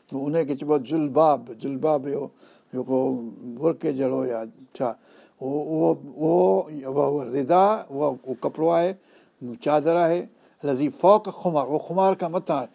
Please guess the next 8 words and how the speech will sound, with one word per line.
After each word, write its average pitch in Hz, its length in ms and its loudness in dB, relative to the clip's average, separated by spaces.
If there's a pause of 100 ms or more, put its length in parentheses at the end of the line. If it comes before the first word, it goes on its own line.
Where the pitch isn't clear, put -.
(320)
خمار، 180 280 4
خمار، 185 320 -2
خمر 202 320 0
آهن 196 320 0
جيڪو 170 320 0
چيئن 175 160 -2
ئي 165 140 -4 (840)
صورت 151 300 -2